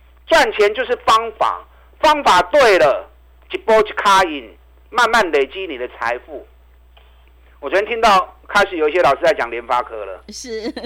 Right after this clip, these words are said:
Speaker 2: <laughs> 对。
Speaker 1: 联发科已经涨了一百块钱啦。
Speaker 2: 嗯。
Speaker 1: 所以昨天开始有人在讲联发科了，啊，要求我，无讲无代志，讲一个今天说大波。
Speaker 2: 是。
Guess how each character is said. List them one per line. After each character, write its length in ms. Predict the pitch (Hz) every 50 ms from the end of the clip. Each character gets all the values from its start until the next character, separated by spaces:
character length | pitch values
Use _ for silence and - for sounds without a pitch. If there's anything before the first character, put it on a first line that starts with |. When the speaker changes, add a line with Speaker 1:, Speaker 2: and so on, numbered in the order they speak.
| 233 -
Speaker 2:
<laughs> 200 | - 240 - - _
对。 100 | 220 202
Speaker 1:
联 160 | - 240 240 240
发 140 | - 269 269
科 120 | 262 285 262
已 60 | 190
经 140 | - 262 254
涨 160 | - 180 165
了 60 | 175 220
一 40 |
百 160 | - - 175 165
块 180 | - 226 226 185
钱 180 | - 175 165 160
啦。 300 | 170 165 170 175 180 180 -
Speaker 2:
嗯。 520 | 294 320 311 294 247 214 185 151 123 92 -
Speaker 1:
所 80 | - 208
以 40 | 190
昨 100 | 202 214
天 80 | 247
开 140 | 233 226 247
始 120 | 240 - 220
有 60 | 185
人 100 | 180 190
在 100 | 220 202
讲 140 | - 156 135
联 160 | 139 139 139
发 160 | 143 156 147
科 200 | 143 143 143 135
了， 180 | 127 120 95 - - _ _ _ _ _
啊， 140 | _ - 190
要 180 | 190 190 185 185
求 200 | - - 143 139
我， 240 | 139 123 98 - - _ _ _ _ _ _ _ _ _ _ _ _
无 120 | 147 151
讲 180 | 147 - 233 185
无 120 | 160 151 147
代 180 | 143 143 139 135
志， 220 | - 131 131 120 -
讲 140 | - 208 190
一 40 | 170
个 60 | 165
今 80 | 151
天 160 | - 151 151 160
说 100 | 175 -
大 160 | - 117 113
波。 160 | - - 139 139 139 139 - - 339 -
Speaker 2:
是。 300 | - - - 269 262